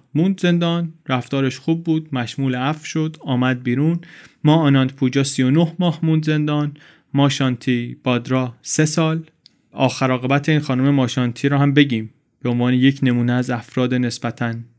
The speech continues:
مهم اینها. بعد از سه سال از زندان آزاد شد، بلافاصله رفت آلمان. این رفت آلمان،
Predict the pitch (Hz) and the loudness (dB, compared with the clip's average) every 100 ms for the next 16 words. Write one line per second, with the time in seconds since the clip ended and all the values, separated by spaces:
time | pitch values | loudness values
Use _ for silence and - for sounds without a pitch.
0 | _ 123 131 131 120 113 107 120 - _ | _ -4 -2 -2 -4 -8 -8 -10 -12 _
1 | - - _ _ - 139 147 156 160 151 | -20 -20 _ _ 2 4 6 4 4 2
2 | 156 143 127 127 135 143 127 139 156 180 | 4 4 4 4 4 2 2 2 2 2
3 | 180 175 170 147 135 135 139 - 113 110 | 2 2 2 2 4 4 2 0 -2 -2
4 | 107 - _ _ _ _ 170 160 180 175 | -6 -14 _ _ _ _ -2 2 2 0
5 | - 139 135 147 170 | 0 2 4 4 2